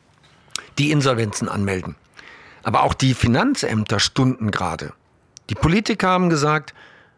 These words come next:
"Hört auf damit. Wir müssen diese Krise abwarten.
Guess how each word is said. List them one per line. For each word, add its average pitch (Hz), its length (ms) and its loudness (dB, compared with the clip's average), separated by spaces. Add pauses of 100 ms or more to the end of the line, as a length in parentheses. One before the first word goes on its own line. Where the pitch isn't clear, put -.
(240)
"Hört 123 260 0
auf 131 200 0
damit. 180 540 -2 (720)
Wir 120 140 2
müssen 139 240 2
diese 123 220 2
Krise 120 320 0
abwarten. 170 680 -2